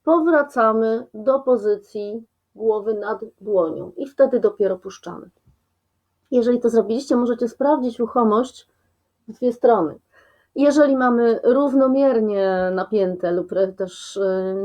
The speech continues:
no, nie ma jednostronnej różnicy, wtedy tak samo zróbmy sobie drugą stronę, czyli drugą ręką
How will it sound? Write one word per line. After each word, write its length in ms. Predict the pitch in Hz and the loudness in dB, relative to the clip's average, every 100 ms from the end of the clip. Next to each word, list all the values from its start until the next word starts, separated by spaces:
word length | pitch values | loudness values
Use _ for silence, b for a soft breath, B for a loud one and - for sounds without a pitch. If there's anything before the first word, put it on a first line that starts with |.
| 202 | -6
no, 120 | 202 | -6
nie 140 | 214 | -4
ma 120 | 202 | 0
jednostronnej 640 | 196 202 202 - 208 208 196 | 2 2 -2 -4 -4 -2 -2
różnicy, 640 | 214 277 381 - 226 427 - _ _ _ _ | 0 4 4 4 2 2 -4 _ _ _ _
wtedy 360 | - 262 254 | 2 2 2
tak 180 | 247 - | 0 -4
samo 300 | - 220 214 | 0 0 0
zróbmy 300 | 202 196 208 | -2 -4 -6
sobie 260 | 196 196 202 | -6 -4 -4
drugą 320 | 269 294 277 | -2 -2 -2
stronę, 420 | - 240 233 220 | -4 -4 -2 -4
czyli 280 | 220 214 196 | -4 -6 -4
drugą 360 | 214 269 233 220 | -4 0 2 4
ręką 540 | 220 226 220 208 226 | 4 2 -2 -4 -6